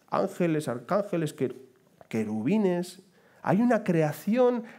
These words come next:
antes de la creación de la materia que desconocemos. Incluso dice la palabra que pongamos nuestros ojos ¿en quién? En el autor y consumador de nuestra fe.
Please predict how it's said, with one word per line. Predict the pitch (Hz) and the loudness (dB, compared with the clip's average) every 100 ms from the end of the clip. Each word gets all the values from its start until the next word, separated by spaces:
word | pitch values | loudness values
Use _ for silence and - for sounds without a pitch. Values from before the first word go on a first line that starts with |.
| - | -6
antes | - 247 262 226 165 | 0 2 4 2 4
de | 165 | 4
la | 147 | 4
creación | 147 147 131 180 196 | 2 0 2 2 4
de | 190 | 4
la | 170 | 4
materia | 147 - 175 175 156 | 2 0 0 2 0
que | 160 | -2
desconocemos. | 170 165 - 202 202 240 240 208 - - - _ _ _ _ _ _ - _ _ _ _ _ _ _ 131 | -2 -4 -6 -6 -4 -4 -2 -6 -10 -16 -20 _ _ _ _ _ _ -20 _ _ _ _ _ _ _ -4
Incluso | 123 127 180 254 - | -4 0 2 2 0
dice | 135 147 165 | -4 2 2
la | 165 | 4
palabra | 165 147 120 143 170 - _ _ _ _ _ _ _ _ | 4 4 4 2 -2 -16 _ _ _ _ _ _ _ _
que | - | -8
pongamos | 117 139 170 185 | -4 0 2 2
nuestros | 175 175 175 143 | -2 -4 -4 -4
ojos | 139 156 151 - - | -2 -4 -6 -10 -6
¿en | 131 | -4
quién? | 127 107 107 - _ _ _ _ - _ _ _ _ _ _ _ _ _ _ _ _ _ _ _ _ - | -2 -4 -6 -20 _ _ _ _ -20 _ _ _ _ _ _ _ _ _ _ _ _ _ _ _ _ -4
En | 120 | 0
el | 120 117 | 2 2
autor | 107 104 - 147 185 | 0 -4 -2 0 0
y | 147 | -2
consumador | - 110 107 120 110 104 127 143 120 | -4 -6 -6 -4 -4 -2 -2 -2 -2
de | 107 | -4
nuestra | 104 104 - 117 | -4 -8 -10 -12
fe. | - - 175 131 | -12 -2 -2 -2